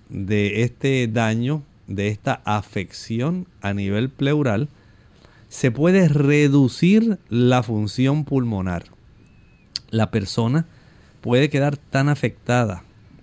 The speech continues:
a consecuencia del daño pulmonar que ese daño pulmonar se convierta en permanente y se reduzca la función pulmonar. Ya la persona no puede trabajar,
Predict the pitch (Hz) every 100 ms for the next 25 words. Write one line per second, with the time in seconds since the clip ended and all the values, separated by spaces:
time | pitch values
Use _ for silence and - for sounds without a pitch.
0 | - - - - 104 98 107 101 135 127
1 | 117 113 - 139 139 - 101 104 104 101
2 | 104 101 98 98 120 139 151 143 123 123
3 | 139 147 113 113 - - - - - -
4 | - - - 135 123 143 147 170 160 156
5 | 156 151 147 156 139 131 147 - - -
6 | - 120 104 104 123 143 131 131 147 139
7 | _ - - 127 123 139 147 156 160 139
8 | 113 104 - 170 - - - - _ 151
9 | 180 - 156 135 135 135 127 139 165 165
10 | - - 110 113 101 110 107 120 123 139
11 | 160 127 123 147 - 151 143 135 123 156
12 | 170 _ - - _ _ 107 127 165 160
13 | 135 160 160 - 127 113 104 92 110 123
14 | 165